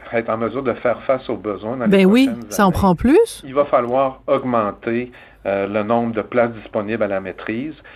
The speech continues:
Speaker 1: euh, dans les deux facultés de pharmacie du Québec. Et ça, ben,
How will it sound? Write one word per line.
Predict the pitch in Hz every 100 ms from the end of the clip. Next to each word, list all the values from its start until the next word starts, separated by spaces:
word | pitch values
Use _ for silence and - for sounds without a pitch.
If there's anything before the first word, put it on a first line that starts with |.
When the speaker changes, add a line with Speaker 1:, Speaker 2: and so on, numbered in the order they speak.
| - -
Speaker 1:
euh, | 101 98 98
dans | 101 104
les | 104
deux | 117
facultés | 120 120 104 110
de | -
pharmacie | 104 104 92 -
du | 107
Québec. | - 95 101 110 139 - - -
Et | 127
ça, | 147
ben, | 135